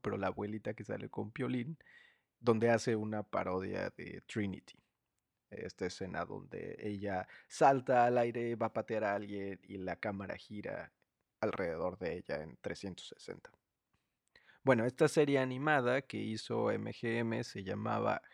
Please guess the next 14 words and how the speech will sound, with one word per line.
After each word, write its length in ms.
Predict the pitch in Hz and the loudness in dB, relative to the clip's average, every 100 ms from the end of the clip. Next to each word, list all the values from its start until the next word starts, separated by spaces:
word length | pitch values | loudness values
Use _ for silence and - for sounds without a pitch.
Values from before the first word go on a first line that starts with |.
| - | -2
Happy 420 | 113 - 113 110 - | 0 0 -4 -6 2
Harmonies, 640 | 135 120 107 - - - _ _ _ | 6 6 4 -8 -14 -20 _ _ _
como 380 | - 107 104 101 | -6 -2 0 2
armonías 880 | 98 101 104 110 117 127 117 113 - | 2 0 -2 -2 0 2 2 0 -4
felices, 560 | - 101 110 107 - - | -10 -6 -6 -8 -12 -14
<laughs> 20 | |
que 80 | - 117 | -10 -4
creo 140 | 113 | -2
que 60 | 127 | -2
hasta 240 | - 101 | -4 -8
se 100 | 101 | -8
parece 500 | - 90 110 110 120 | -6 -6 -6 -4 -4
el 160 | 107 104 | -2 -4
nombre 460 | 107 104 101 107 | -4 -4 -6 -6